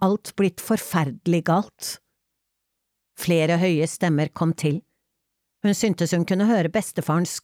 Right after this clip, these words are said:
grove mål. Og plutselig var hun tilbake til den dagen da Alexander gikk ut i hagen og forsvant. Inger knep øynene hardt igjen og klemte seg inntil moren.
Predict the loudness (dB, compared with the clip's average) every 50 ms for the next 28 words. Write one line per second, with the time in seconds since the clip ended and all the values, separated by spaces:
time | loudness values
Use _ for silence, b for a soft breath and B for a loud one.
0 | _ 0 0 2 0 0 0 2 2 2 2 0 0 -4 -6 _ _ _ _ _
1 | _ _ _ _ _ _ _ _ _ _ _ _ -4 -2 0 0 -2 0 -2 -4
2 | -2 0 2 2 2 2 0 b b b b b b b 0 2 2 4 2 2
3 | 2 0 0 2 2 2 2 0 0 _ -4 -2 0 0 0 2 2 2 2 2
4 | 2 2 2 2 2 0 0 0 0 0 -2 b b b b b b 0 2 2
5 | 2 2 0 -2 -4 -2 0 2 2 2 2 2 0 0 0 -2 -2 0 0 0
6 | 2 2 2 2 0 0 -2 -2 0 0 -2 0 0 -2 -2 -2 -2 -4 -2 -2
7 | -4 -6 -8 _ -12 -12 -12 -14 _ _ _ _ _ _ _ _ _ _ _ _
8 | _ _ _ _ _ _ 0 2 2 4 2 2 0 -4 -6 -2 0 2 2 0
9 | 0 0 0 2 2 2 0 0 0 -2 -4 -4 _ -2 0 2 2 2 0 -2
10 | -4 b b b b b b b -4 -4 -2 0 0 2 2 0 -2 -6 _ _
11 | -2 -2 0 2 0 2 2 2 0 0 0 0 2 2 2 0 -2 -6